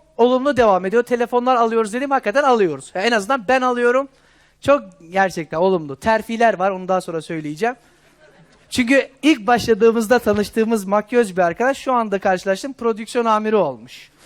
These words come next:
Yani demek ki çok olumlu hakikaten. Televizyon insanların evine giren bir hadise ve T R T kurumunun vesilesiyle güzel insanlar evimize giriyor. Bu çok önemli bir şey. Misal ben.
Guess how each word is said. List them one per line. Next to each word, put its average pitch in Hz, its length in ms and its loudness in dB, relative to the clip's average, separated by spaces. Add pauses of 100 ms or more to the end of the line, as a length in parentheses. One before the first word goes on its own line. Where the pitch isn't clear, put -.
(380)
Yani 214 340 2 (400)
demek 277 300 2
ki 294 100 -2
çok 339 300 2
olumlu 156 440 0
hakikaten. 131 680 -10 (760)
Televizyon 349 540 4
insanların 311 600 0
evine 262 360 0
giren 214 460 -2
bir 226 60 -4
hadise 170 680 -2
ve 320 140 4 (520)
T 285 120 4
R 302 80 2
T 359 140 2
kurumunun 185 680 -8 (120)
vesilesiyle 202 960 -2
güzel 247 300 2
insanlar 156 560 -2
evimize 143 460 -4
giriyor. 135 340 -6
Bu 277 140 -4
çok 320 220 0
önemli 143 420 0
bir 123 60 -20
şey. 135 180 -14
Misal 247 400 -2
ben. 135 140 -2